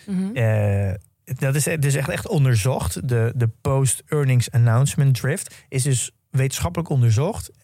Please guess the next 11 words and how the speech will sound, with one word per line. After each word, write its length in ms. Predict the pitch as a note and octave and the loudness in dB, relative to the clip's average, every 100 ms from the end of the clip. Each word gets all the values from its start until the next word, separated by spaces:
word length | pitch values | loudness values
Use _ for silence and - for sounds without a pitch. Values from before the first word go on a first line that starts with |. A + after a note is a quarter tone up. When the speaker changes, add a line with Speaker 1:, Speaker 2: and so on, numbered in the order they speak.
| - _ | -20 _
Speaker 2:
door, 320 | B2+ B2+ A#2+ | -12 -8 -8
eh, 200 | A#2 A2+ | -4 -6
heel 220 | A2+ B2+ D#3+ | -2 0 2
veel 160 | C3+ | 2
verschillende 400 | A2+ - B2+ A2+ | 0 0 0 2
mensen. 300 | A2+ C#3+ - | 2 0 -4
Dus 120 | C#3 | -8
het 80 | A#2+ | -6
is 160 | B2+ A2+ | -4 -4
ook 220 | A2 - _ _ _ - | -4 -6 _ _ _ -4
bewezen. 560 | A#2 A#2 C#3+ D#3+ C4+ | -2 0 0 -2 -4